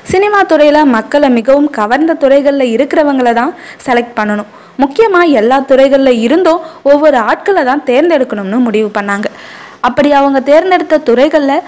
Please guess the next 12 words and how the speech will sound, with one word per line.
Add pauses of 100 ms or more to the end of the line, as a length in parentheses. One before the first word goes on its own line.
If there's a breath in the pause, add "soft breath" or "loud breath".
(240 loud breath)
சினிமாவுல
ரொம்பவும்
பிரபலமான
நடிகை
ஒருத்தவங்களை (120)
தேர்ந்தெடுக்கணும்னு
முடிவு
பண்ணாங்க. (440 loud breath)
அதுக்காக
பிக்
பாஸ்
டீம்